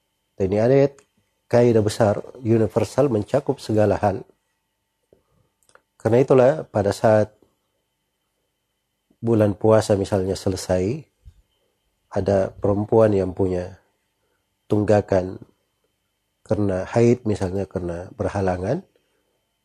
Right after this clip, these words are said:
maka fastabiqul khairat. Begitu selesai Ramadan, dia segerakan untuk menyelesaikan. Baru setelah itu dia puasa Syawal. Sebagaimana seorang yang sudah sempurna puasa Ramadannya,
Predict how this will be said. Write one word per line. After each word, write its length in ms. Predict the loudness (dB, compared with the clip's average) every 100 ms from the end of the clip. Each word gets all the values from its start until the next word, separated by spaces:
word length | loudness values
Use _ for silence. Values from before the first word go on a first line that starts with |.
| _ _ _
maka 160 | _ -4
fastabiqul 720 | -2 -2 0 2 2 2 0
khairat. 400 | -2 -4 -4 -8 _ _
Begitu 320 | -8 -4 -2
selesai 560 | 2 2 2 0 0 -2
Ramadan, 640 | -4 -2 -2 -2 -4 -4
dia 240 | -2 0 -2
segerakan 720 | -4 0 0 0 -2 -6 -8
untuk 80 | -6
menyelesaikan. 640 | -4 -2 -2 -4 -4 -10 _ _ _ _ _ _ _ _ _ _ _ _ _ _ _
Baru 240 | -2 0 0
setelah 320 | -2 0 0
itu 160 | 2 0
dia 160 | 0
puasa 560 | 0 -2 -2 0 -4 -6 _ _
Syawal. 480 | -8 0 0 0 -6 -12 _ _ _ _ _ _ _ _ _ _ _
Sebagaimana 640 | 0 4 4 4 4 2
seorang 480 | 2 2 4 4 4
yang 160 | 0 -2
sudah 400 | -4 -4 -2 -2
sempurna 560 | -2 -2 2 2 2
puasa 320 | 0 -2 -2 -2
Ramadannya, 720 | -4 -4 -4 -6 -6 -10